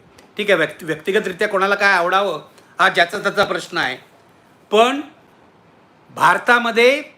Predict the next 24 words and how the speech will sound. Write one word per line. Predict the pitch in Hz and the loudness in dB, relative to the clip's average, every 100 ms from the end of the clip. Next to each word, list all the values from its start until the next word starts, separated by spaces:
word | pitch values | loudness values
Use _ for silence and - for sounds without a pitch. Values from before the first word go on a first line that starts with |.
| _ _ | _ _
परदेशी | 185 180 233 277 | -4 0 0 0
गुंतवणूक | 208 202 214 233 254 | -4 -2 0 0 -2
वाढते | 208 180 - - 247 170 | 2 2 2 2 2 2
असं | 165 - | -4 -4
या | 214 202 | -2 -2
मुलाखतीत | 190 190 196 196 | -2 -4 -6 -10
मोदींनी | 165 165 170 | -10 -10 -12
सांगता, | 151 127 151 - _ _ _ | -12 -14 -16 -18 _ _ _
सांगितलंय, | 151 147 156 156 165 - _ | -6 -4 -4 -6 -8 -12 _
जे | 160 | 0
आ-, | 214 233 | 2 2
अजिबात | 247 185 196 247 277 | 0 -6 -2 0 0
खोटं | 202 175 131 | -4 -8 -8
आहे. | 117 - _ _ _ _ _ _ _ _ - _ _ | -10 -16 _ _ _ _ _ _ _ _ -20 _ _
तेरा | 180 185 214 | -2 2 0
टक्के | 214 - 220 | -2 -6 -4
घसरण | 170 - 190 214 | -4 -4 -2 -2
आहे | 180 156 156 _ _ - | -2 -4 -10 _ _ -10
परदेशी | 147 180 175 | -6 -6 -6
गुंतवणूक | 175 151 147 165 165 160 | -8 -8 -6 -6 -8 -12
म-, | 151 151 151 147 | -18 -18 -20 -18
गुंतवणुकीमध्ये | 147 147 151 156 151 139 120 120 - _ _ _ | -16 -12 -10 -10 -14 -16 -16 -18 -20 _ _ _
भारतात | 127 139 165 151 | -8 -2 -2 -2
येणाऱ्या. | 131 131 117 104 | -4 -4 -6 -12